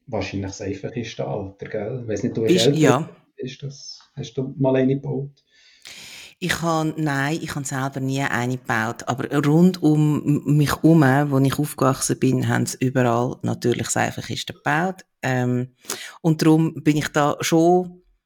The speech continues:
Speaker 2: mittendrin statt nur dabei gewesen. Und ich han, bin aber auch selber noch nie eine wirklich gefräset. Schon mal drin gesessen, aber nie.
Speaker 1: Mhm.
Speaker 2: Ähm, ja. Ich glaube aber, dass das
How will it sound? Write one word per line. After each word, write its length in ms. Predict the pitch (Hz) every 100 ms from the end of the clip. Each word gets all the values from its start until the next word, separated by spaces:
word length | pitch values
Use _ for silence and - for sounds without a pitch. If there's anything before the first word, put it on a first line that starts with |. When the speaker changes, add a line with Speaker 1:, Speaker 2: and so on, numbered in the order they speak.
| -
Speaker 2:
mittendrin 520 | 170 180 180 170 170 180
statt 240 | 180 175
nur 140 | 185
dabei 360 | 185 175 160 180
gewesen. 460 | 190 - 185 226 -
Und 400 | 165 165 160 - _ _ _
ich 140 | 165 190
han, 140 | 175
bin 160 | 175 160
aber 180 | 147
auch 40 | 139
selber 300 | 156 147 151
noch 140 | 156
nie 220 | 156 170
eine 380 | - 143 147 147
wirklich 360 | 151 - 156 131
gefräset. 920 | - - - 147 160 185 180 170 175
Schon 140 | - 214
mal 80 | 220
drin 220 | 220 247
gesessen, 340 | - 180 185
aber 160 | - 156
nie. 500 | 160 165 165 175 175 - - -
Speaker 1:
Mhm. 480 | 107 113 139 185 _ _
Speaker 2:
Ähm, 580 | 131 135 127 127 123 _ _ _ - -
ja. 380 | 120 117 123 - _ _ _ _ _ _ _
Ich 140 | - -
glaube 220 | 147 151
aber, 120 | 151
dass 280 | 151 143 -
das 340 | 147 143 -